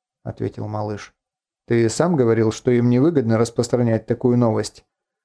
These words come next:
А предоставь они Диане доступ, она непременно узнает, с кем общается. С людьми или с кибами.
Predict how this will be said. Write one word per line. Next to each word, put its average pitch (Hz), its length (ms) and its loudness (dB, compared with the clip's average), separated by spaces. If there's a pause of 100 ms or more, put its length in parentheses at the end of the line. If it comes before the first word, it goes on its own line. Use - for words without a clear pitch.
(120)
А 123 180 0
предоставь 135 580 0
они 139 200 4
Диане 135 380 2
доступ, 131 480 0 (380)
она 180 260 0
непременно 175 580 2
узнает, 123 420 2
с - 40 -16
кем 113 240 0
общается. - 680 -4 (380)
С - 120 -20
людьми 120 320 2
или 123 160 0
с - 100 -8
кибами. 127 480 0